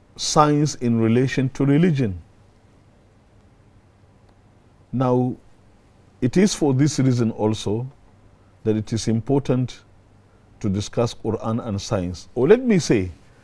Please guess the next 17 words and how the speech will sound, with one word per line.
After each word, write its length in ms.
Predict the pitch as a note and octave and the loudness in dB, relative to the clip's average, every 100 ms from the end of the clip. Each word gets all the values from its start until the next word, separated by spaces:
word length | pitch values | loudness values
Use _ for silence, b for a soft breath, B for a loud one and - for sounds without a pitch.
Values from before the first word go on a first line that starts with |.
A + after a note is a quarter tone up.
| b b b b b | b b b b b
like 400 | A#2 C#3 C3+ - - - _ - _ _ - | 0 2 2 -2 -14 -20 _ -20 _ _ -10
Bertrand 680 | G2+ B2 - C3+ C3+ C3 | -2 -2 0 0 2 2
Russell, 480 | C#3+ F3 C3+ F#2 F#2 - | 2 2 2 0 -2 -8
the 140 | A2+ | -8
popular, 800 | G#2+ - D#3 E3 - B2+ G2+ F#2 - - - | -8 -4 0 0 2 2 0 -2 -12 -20 -20
famous 880 | - - D3+ D#3+ C#3+ G#2 - - - - - - - _ _ _ _ _ _ _ _ | -20 -4 2 4 4 0 -4 -12 -18 -20 -20 -20 -20 _ _ _ _ _ _ _ _
British 560 | F#2 G2 A#2 C#3 C#3 B2 | -10 0 2 2 -2 -8
philosopher, 760 | - A2 B2 B2 A2 - G#2 D3+ - - - _ _ _ _ _ _ _ _ _ _ _ _ _ - _ | -4 0 2 2 -4 -6 -8 -8 -14 -20 -20 _ _ _ _ _ _ _ _ _ _ _ _ _ -20 _
said 520 | - - - A2+ F#2 - - _ _ _ _ - _ _ - _ _ | -14 -4 2 2 2 -4 -20 _ _ _ _ -20 _ _ -20 _ _
in 280 | A2 G#2+ G#2 | -2 0 2
one 180 | A#2 C3 | 2 2
of 140 | B2 | 0
his 140 | A#2 G2 | -2 -2
books, 320 | C3 B2+ G#2+ | -2 -4 -2
Religion 480 | A2+ A2+ B2+ A#2 G#2+ | 0 2 2 0 -2
and 180 | G2 | -6
Science 500 | G2+ A#2 B2+ D3+ - | -4 -2 -2 -2 -6